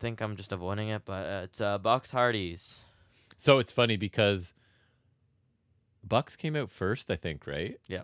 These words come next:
Speaker 2: And I had forgotten who their opponent was, and I was
Speaker 1: <laughs>
Speaker 2: like, "Oh, okay, cool. At least the opening match is the Bucks," and then the music hit and the disappointment set in.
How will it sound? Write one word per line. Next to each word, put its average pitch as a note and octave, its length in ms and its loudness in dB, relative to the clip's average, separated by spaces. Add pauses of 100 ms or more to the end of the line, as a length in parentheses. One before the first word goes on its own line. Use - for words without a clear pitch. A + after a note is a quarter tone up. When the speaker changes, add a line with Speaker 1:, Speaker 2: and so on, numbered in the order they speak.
(120)
Speaker 2:
And F#2 160 0
I G#2 100 4
had B2+ 180 2
forgotten F#2+ 520 0
who G2 160 -4
their F2 160 2
opponent F2 440 -4
was, A#2 340 0
and G2 200 -2
I F2+ 120 4
was G2+ 160 0
Speaker 1:
<laughs> - 0 -
Speaker 2:
like, G2 260 4 (580)
"Oh, F4+ 260 8
okay, C3+ 240 4
cool. G3 300 4
At G2 120 4
least A#2 280 2
the A#2+ 100 4
opening A2+ 340 2
match A2 280 2
is G#2+ 120 -4
the G#2 80 0
Bucks," A#2+ 340 6
and G2+ 260 -2
then G#2 240 4
the F#2+ 60 -2
music G2+ 420 -2
hit G#2 240 2
and A2+ 120 0
the D3 100 6
disappointment A#2+ 760 -2
set E2 220 0
in. C#2+ 160 -4